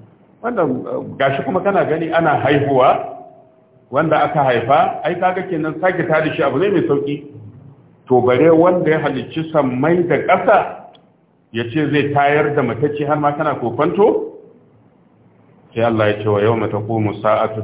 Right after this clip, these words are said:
to ranar da sa'ar ƙarshe ta tsaya, ranar da duniya ta zo ƙarshen ta gaba ɗaya. Idan duniya ta zo ƙarshe, ai kaga lahira tana tsayuwa. To sai Allah ya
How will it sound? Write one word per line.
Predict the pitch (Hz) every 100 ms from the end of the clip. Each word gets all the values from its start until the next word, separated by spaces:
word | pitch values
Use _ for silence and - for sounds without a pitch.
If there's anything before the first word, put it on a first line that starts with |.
| 110
to | 98 95 98 -
ranar | 117 147 160 160 160 131
da | 123
sa'ar | 135 139 143 135 113 104
ƙarshe | 110 - 117 104 107
ta | 107
tsaya, | 127 117 101 - - - - _ _ _ _ _ 104
ranar | 110 143 156 160 160 135
da | 139
duniya | 135 127 147 151 160 160 139 110
ta | 127 120
zo | 135 139
ƙarshen | 139 135 - 127 131 127
ta |
gaba | 110 98 87 98 -
ɗaya. | 92 82 - - - - - _ - - _ _ _ _ _ -
Idan | 98 117 120
duniya | 135 139 120
ta | 123 127
zo | 135
ƙarshe, | 135 101 -
ai | 123 -
kaga | 131 135
lahira | 135 131 139 104
tana | 120 113
tsayuwa. | 107 98 95 92 - - - - - - - _ _ - -
To | 98
sai | - 113
Allah | 107
ya | 101